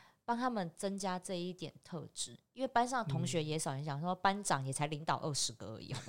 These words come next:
Speaker 1: <laughs> 那领导什么？
Speaker 2: <laughs> 对啊。
Speaker 1: 对。
Speaker 2: 所以其实公司在看八年级哈，或者 Z 世代的他们这个角度的时候，他可能会觉得说，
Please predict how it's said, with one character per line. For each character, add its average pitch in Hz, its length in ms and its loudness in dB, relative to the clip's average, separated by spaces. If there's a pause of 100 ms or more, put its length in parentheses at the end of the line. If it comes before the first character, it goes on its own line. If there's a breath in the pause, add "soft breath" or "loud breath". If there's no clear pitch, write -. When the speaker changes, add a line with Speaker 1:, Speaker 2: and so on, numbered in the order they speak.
(300)
Speaker 1:
<laughs> - 460 4
那 262 140 10
领 185 160 6
导 180 240 6
什 - 260 4
么？ - 800 4
Speaker 2:
<laughs> 302 460 2
对 156 320 8
啊。 135 200 4
Speaker 1:
对。 147 100 -2 (220 loud breath)
Speaker 2:
所 262 160 2
以 311 60 4
其 196 160 2
实 180 80 4
公 208 220 8
司 196 200 -4
在 175 420 4
看 170 360 2
八 165 160 4
年 147 200 0
级 135 220 -6
哈， 127 160 -2
或 147 140 0
者 151 80 -6
Z 170 140 -4
世 156 180 -8
代 147 160 2
的 131 80 -2
他 135 80 0
们 139 100 -4
这 147 80 -2
个 143 80 0
角 110 220 -4
度 139 160 -8
的 127 100 -4
时 123 160 -8
候， 131 80 -2
他 139 120 -4
可 160 120 -4
能 110 100 -6
会 147 120 -2
觉 120 160 -8
得 113 80 -8
说， 139 200 -4